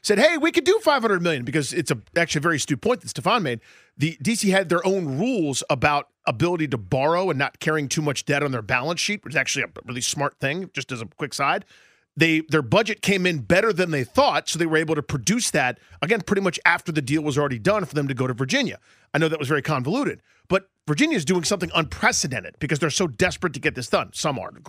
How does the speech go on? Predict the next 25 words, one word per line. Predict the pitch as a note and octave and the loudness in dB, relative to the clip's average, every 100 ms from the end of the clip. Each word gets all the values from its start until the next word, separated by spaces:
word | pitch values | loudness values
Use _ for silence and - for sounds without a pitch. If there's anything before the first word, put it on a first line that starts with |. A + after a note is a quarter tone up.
| - | -8
Youngkin | C3 B2+ B2+ B2+ _ - - | -6 -4 -4 -6 _ -14 -10
and | A2 | 0
company, | C#4+ E3+ A2 G#2+ _ - | 0 0 -10 -10 _ -4
want | E3 B3 | -2 0
this | F#3+ | 0
so | - E3+ | 0 2
badly, | F3 A#3+ D#3+ | 4 2 2
they're | D3 F#3 | -2 0
going | F#3 F#3+ D#3+ | 0 0 0
above | C3+ G#3 | 2 2
and | A3+ | 2
beyond | F#3+ G3+ | 2 0
what | E3+ - F#3+ | -2 -2 -2
anyone | A#3 B3+ A3 | 0 0 0
has | F3 - | 0 0
ever | F#3+ F#3+ F#3+ E3 _ _ _ | -2 2 2 2 _ _ _
done | - F#3+ | 0 0
in | D3+ | 0
terms | E3+ C#3 | -2 -2
of | C3 | 0
public | D#3 C#3 - | 0 0 0
subsidy | D#3 B2+ C3 A2 - | 0 0 -6 -6 -6
for | C3 | -10
a | A2+ | -6
stadium. | B2 F#2 - | -6 -8 -14